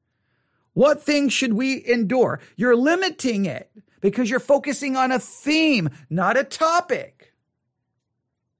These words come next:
What are the things we should consider as Christians?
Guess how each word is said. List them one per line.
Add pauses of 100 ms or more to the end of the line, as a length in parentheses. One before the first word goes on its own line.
(580)
What
are
the
things
we
should
consider
as
Christians?